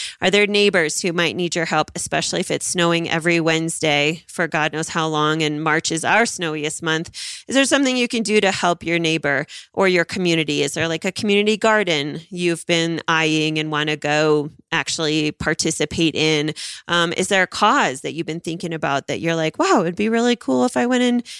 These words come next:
and volunteered for"? So that's my P S A for today, y'all.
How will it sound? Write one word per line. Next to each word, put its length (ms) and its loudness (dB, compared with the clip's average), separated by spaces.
and 160 -2
volunteered 680 0
for"? 360 -2
So 380 2
that's 340 0
my 140 0
P 200 -4
S 200 -2
A 140 0
for 180 -8
today, 320 -4
y'all. 400 0